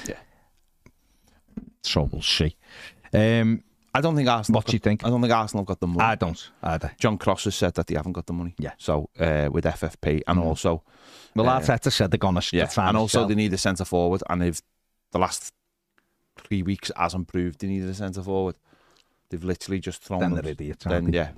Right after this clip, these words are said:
Speaker 1: why would you go and after a centre midfielder when
Speaker 2: Mm.
Speaker 1: you've got, when you've already got Rice? Um, don't get me wrong, they might have had talks.
Speaker 2: Mm.
Speaker 1: They might have.
Speaker 2: They did like him in the summer. I
Speaker 1: Yeah.
Speaker 2: know that.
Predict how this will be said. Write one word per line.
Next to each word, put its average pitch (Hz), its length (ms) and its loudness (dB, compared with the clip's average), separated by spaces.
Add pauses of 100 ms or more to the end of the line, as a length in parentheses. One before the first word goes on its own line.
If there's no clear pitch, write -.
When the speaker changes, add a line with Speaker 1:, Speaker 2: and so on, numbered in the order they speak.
Speaker 1:
why 90 200 2
would 95 140 -2
you 95 80 0
go 92 140 0
and 90 100 2
after 85 180 -6
a 85 60 -6
centre 90 280 -8
midfielder 82 480 -6
when 87 160 -4
Speaker 2:
Mm. 80 100 0
Speaker 1:
you've 69 120 -4
got, 80 220 0 (920)
when 87 100 -4
you've 87 120 0
already 95 220 2
got 90 180 0
Rice? 87 460 -4 (460)
Um, 80 440 0 (1200)
don't 175 100 2
get 190 100 2
me 156 100 2
wrong, 139 200 2
they 160 100 2
might 143 220 0
have 175 100 2
had 180 140 0
talks. 190 400 -2
Speaker 2:
Mm. 170 260 2
Speaker 1:
They 156 100 2
might 143 260 0
have. 190 200 0
Speaker 2:
They 117 120 4
did 151 180 4
like 135 240 4
him 135 100 4
in 127 80 2
the 117 80 2
summer. 110 300 4
I 104 40 2
Speaker 1:
Yeah. 127 100 2
Speaker 2:
know 104 240 2
that. 90 260 2